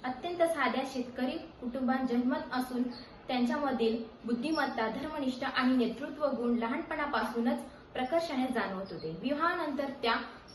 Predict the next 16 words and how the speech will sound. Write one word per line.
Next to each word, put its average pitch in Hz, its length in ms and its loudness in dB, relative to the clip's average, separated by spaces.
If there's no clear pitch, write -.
मालवा 240 300 4
प्रांताच्या 247 560 0
होळकर 254 640 0
घराण्यात 220 520 -2
आल्या. 185 260 -2
पती 277 460 -4
खंडेराव 277 460 4
व 240 60 2
सासरे 240 460 0
मल्हारराव 247 580 2
यांच्या 247 280 0
निधनानंतर 240 760 2
फारच 247 280 -2
कठीण 302 280 -2
परिस्थितीत 269 520 -2
त्यांनी 240 400 4